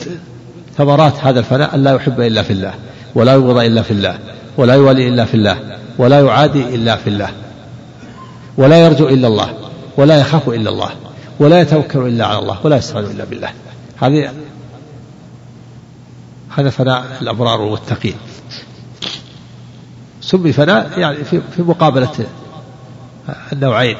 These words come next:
الآخرين. معنى فناء يعني تقديم، تقديم شيء على شيء، تقدم مراد الله على مرادك،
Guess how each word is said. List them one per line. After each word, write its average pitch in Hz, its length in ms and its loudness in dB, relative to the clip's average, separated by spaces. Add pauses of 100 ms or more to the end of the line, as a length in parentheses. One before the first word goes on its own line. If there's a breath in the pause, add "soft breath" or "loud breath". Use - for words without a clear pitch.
(120)
الآخرين. 117 420 -4 (2250)
معنى 107 200 -4
فناء 165 260 2
يعني 135 340 0 (260)
تقديم، 139 580 0 (240)
تقديم 151 280 0
شيء 143 180 2
على 120 200 0
شيء، - 140 -8 (280)
تقدم 180 500 2 (840)
مراد 147 320 4
الله 170 260 4
على 117 200 0
مرادك، 98 360 -6